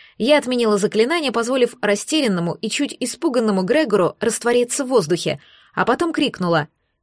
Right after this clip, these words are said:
«Элис, вернись в дом!» «Но, госпожа Лиссандра, там какой-то маг приближается, я чувствую по силе!» Элис возражала, но не посмела ослушаться и вошла обратно.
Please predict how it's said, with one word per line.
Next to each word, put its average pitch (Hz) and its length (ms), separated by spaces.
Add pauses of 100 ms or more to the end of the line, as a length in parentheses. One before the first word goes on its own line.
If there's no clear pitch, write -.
(120)
«Элис, 220 480 (140)
вернись 247 480
в 247 80
дом!» 165 340 (840)
«Но, 190 340
госпожа 247 360
Лиссандра, 277 520 (240)
там 208 140
какой-то 240 340
маг 349 220
приближается, 214 640
я 196 100
чувствую 277 380
по 294 120
силе!» 196 440 (720)
Элис 285 500
возражала, 208 880 (260)
но 247 80
не 262 140
посмела 226 420
ослушаться 302 540
и 247 140
вошла 208 340
обратно. 196 500